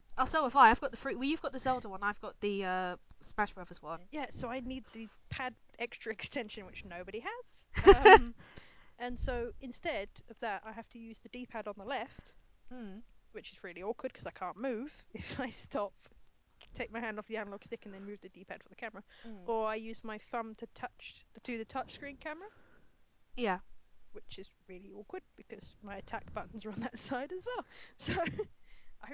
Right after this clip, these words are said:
Speaker 2: really, I should really get the, the analog stick one, but it's like, "Oh no, I can't be bothered to buy a new D S."
Speaker 1: <laughs> Yeah, I, I'm holding off for now, um, because I, I only got my new three D S in October when Smash Brothers came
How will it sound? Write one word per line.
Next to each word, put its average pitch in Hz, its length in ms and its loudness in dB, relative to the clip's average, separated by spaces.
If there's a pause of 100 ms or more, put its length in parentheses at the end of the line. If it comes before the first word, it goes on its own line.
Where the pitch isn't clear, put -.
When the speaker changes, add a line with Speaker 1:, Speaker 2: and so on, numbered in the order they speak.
Speaker 2:
really, 285 460 -6
I 233 100 -8
should 254 240 -12 (100)
really 220 280 -14
get 196 240 -10
the, 214 120 -6 (140)
the 202 100 -10
analog 202 320 -8
stick - 240 -14
one, 202 160 -20
but 202 80 -20
it's - 120 -20
like, 220 200 -18
"Oh 226 340 -14
no, 220 220 -14
I 214 60 -14 (100)
can't 220 220 -12
be 220 80 -20 (100)
bothered - 200 -10
to - 160 -20
buy 240 120 -8
a 240 60 -10
new 233 160 -12
D 233 180 -14 (200)
S." - 540 -2
Speaker 1:
<laughs> 247 60 -4 (540)
Yeah, 247 320 10
I, 294 420 12 (100)
I'm 294 360 10
holding 240 320 -4
off 220 140 -4
for - 120 -16
now, 196 380 6
um, 208 580 6
because 214 600 -2 (100)
I, 220 220 12
I 240 160 10
only 240 160 -4
got - 140 -6
my 202 220 2 (140)
new 202 120 -10
three 190 200 -10
D 196 140 -4
S - 320 -2
in 190 160 -4 (240)
October 185 480 -4
when 175 180 -8
Smash - 260 -6
Brothers 165 240 -16
came 165 200 -10